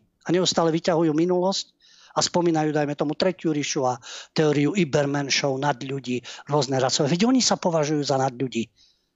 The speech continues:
Ostatní sú nevzdelaní hlupáci, dezoláti, ktorí nie sú z hlavného mesta, respektíve neštudovali v Londýne a podobne.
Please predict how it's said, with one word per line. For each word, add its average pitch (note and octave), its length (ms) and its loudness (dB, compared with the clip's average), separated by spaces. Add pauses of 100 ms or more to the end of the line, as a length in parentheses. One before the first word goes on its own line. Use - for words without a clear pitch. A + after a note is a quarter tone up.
(840)
Ostatní - 480 0
sú C3+ 160 -2
nevzdelaní B2+ 560 -2
hlupáci, B2+ 560 -2 (800)
dezoláti, B2 880 -2 (240)
ktorí C#3 240 -4
nie D3 80 0
sú - 160 0
z B2 160 0
hlavného C3 320 -2
mesta, A#2+ 320 0
respektíve A#2 720 -2 (320)
neštudovali C3 640 2
v A#2+ 80 -2
Londýne C3 520 0 (440)
a - 160 -6
podobne. D3+ 640 0